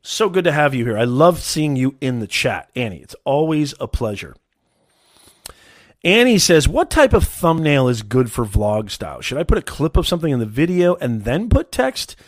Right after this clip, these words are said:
Still figuring that out. Oh, I love this. I love this question, Annie. I love this question.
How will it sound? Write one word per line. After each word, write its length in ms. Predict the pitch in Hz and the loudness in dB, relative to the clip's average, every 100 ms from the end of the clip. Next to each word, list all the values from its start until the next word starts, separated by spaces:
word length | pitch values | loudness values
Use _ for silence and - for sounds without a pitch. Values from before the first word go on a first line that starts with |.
| _ _ _ | _ _ _
Still 440 | - - - 208 208 | -8 -6 -4 0 0
figuring 360 | - 175 156 | 0 -2 0
that 140 | 139 120 | 0 0
out. 220 | 104 - | -2 -2
Oh, 140 | 151 165 | 2 6
I 120 | 151 | 6
love 340 | 143 175 170 | 6 6 4
this. 340 | 131 98 - - | 0 -6 -8 -4
I 120 | 139 | -2
love 340 | 143 160 185 | 0 2 2
this 180 | 170 151 | 0 -4
question, 440 | - 139 123 - 110 | -4 -6 -6 -8 -10
Annie. 340 | 104 95 87 | -14 -16 -14
I 100 | 120 | -10
love 340 | 120 120 131 120 | -6 -4 -4 -6
this 180 | 104 | -12
question. 460 | - 90 78 82 73 | -12 -14 -14 -16 -18